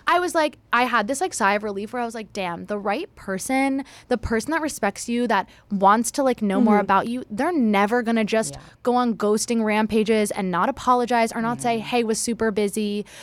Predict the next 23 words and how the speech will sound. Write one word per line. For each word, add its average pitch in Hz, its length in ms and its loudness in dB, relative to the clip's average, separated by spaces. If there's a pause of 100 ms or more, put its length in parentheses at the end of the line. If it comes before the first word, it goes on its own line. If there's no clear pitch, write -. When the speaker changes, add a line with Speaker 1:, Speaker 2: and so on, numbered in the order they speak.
(120)
Speaker 1:
Or 311 160 2
when 311 140 0
people 277 200 -2
are 277 120 2
like, 254 240 0
"I 285 80 -4
can't 285 240 -10
tell 311 100 -2
if 320 80 -6
he's 320 160 -8
just 311 140 -6
studying 254 340 -4
for 269 100 -6
the 269 160 -4
L 208 160 0
sat 277 320 0
or 240 80 -2
if 240 100 -8
he's 240 140 -6
ghosting 233 380 -4
me." 202 160 -4
I'm 214 160 -6
like, 214 180 -8